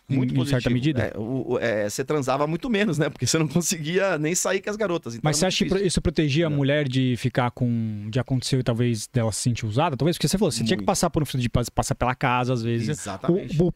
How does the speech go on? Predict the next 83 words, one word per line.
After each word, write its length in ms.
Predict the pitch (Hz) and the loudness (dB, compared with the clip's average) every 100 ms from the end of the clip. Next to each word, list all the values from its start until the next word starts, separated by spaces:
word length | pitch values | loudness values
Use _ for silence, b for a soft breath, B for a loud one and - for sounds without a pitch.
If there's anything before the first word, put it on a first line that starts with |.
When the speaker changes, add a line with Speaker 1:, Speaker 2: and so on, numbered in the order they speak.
| - | 0
Speaker 2:
pai, 300 | 190 254 190 | 0 2 2
ele 140 | 147 | 2
Speaker 1:
É. 40 | 180 | 2
Speaker 2:
tem, 180 | 202 208 | 2 2
eu 80 | |
sempre 200 | 175 285 | 2 0
falo 160 | - 233 | 2 2
isso, 180 | 143 165 | 2 0
o 20 | |
pai, 260 | - 151 165 | 2 2 2
ele 180 | 202 233 | 2 2
tem 200 | 202 202 | 2 2
aquele, 200 | 226 220 - | 2 2 2
é 80 | 190 | 2
o 40 | |
que 60 | 170 | 2
você 180 | 156 143 | 0 2
falou, 200 | 294 285 | 2 2
você 80 | |
fez 140 | 147 135 | 2 2
um 80 | 277 | 2
livro. 260 | 214 123 - B B | 2 0 -4 B B
O 60 | 135 | 0
pai 180 | - 170 | 2 2
tem 140 | 180 | 2
aquele 240 | 240 233 185 | 2 2 0
ciúmes, 320 | - 156 156 | 0 0 2
ele 140 | 139 | 0
tem 100 | 139 | 0
aquele 200 | 165 196 | 0 0
negócio 220 | 170 139 135 | 2 2 2
de 60 | |
não 120 | 226 | 0
quer 180 | 226 120 | 0 -2
que 120 | - 196 | 0 -2
a 60 | |
filha 240 | - 165 170 | 0 0 2
dele 140 | 131 | 0
se 120 | - | -2
forra, 440 | 254 - 285 143 107 | -6 -2 0 0 -2
se, 140 | - 170 | -4 -4
se 180 | - 165 | -2 0
Speaker 1:
Exato. 140 | 269 | 2
Speaker 2:
ferre, 240 | 208 107 - - | 2 -2 -6 -6
se, 140 | - | -6
se 200 | - 160 | -2 -2
foda. 340 | - 240 127 - B B 160 | 2 0 0 -4 B B 0
E 40 | |
você 200 | 151 180 | 2 2
fez 180 | 190 196 | 2 2
um 100 | 233 | 2
livro 280 | 165 233 262 | 2 2 2
Speaker 1:
É. 20 | |
Speaker 2:
até 260 | 214 185 185 | 2 2 2
pra, 240 | 226 220 | 2 0
pra 300 | 208 202 170 | 2 2 2
sua 180 | 143 165 | 2 0
filha 340 | - 151 165 202 | 0 0 2 2
não 120 | 180 | 0
se 100 | - | -2
fuder 220 | - 180 | 0 0
na 60 | 180 | 2
mão 140 | 185 | 0
de 60 | 214 | 0
um 20 | |
cara 160 | 226 247 | -2 -6
assim, 220 | - 214 | -4 -2
então 360 | 160 135 151 - | -2 -2 -6 -6
Speaker 1:
Exa-, 260 | 127 107 120 | -6 -6 -6
e 80 | 160 | -6
não, 100 | 170 | -2
e, 40 | 120 | 0
e 40 | |
Speaker 2:
ela 260 | 131 127 127 | 0 0 2
tava 180 | 143 151 | 0 0
Speaker 1:
não, 100 | 131 | 0
e 40 | |
além 240 | 127 143 143 | 0 0 0
Speaker 2:
protegida. 40 | |
Speaker 1:
do 80 | 117 | -2
pai 260 | - 120 110 | -2 -2 -2
não 140 | 104 | -4
querer, 460 | - 92 117 160 | -4 -4 -4 -4